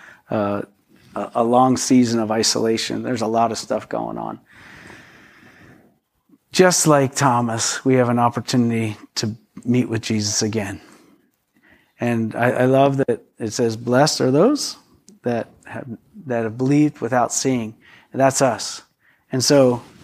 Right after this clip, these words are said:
uh, I want, I want to pray with you and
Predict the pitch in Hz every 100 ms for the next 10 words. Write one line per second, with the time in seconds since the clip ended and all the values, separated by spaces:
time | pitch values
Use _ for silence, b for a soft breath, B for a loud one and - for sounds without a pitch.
0 | - 127 120 117 135 143 151 - 139 151
1 | 151 - _ - - - 151 160 180 196
2 | 208 220 _ b b b b 135 127 123
3 | 117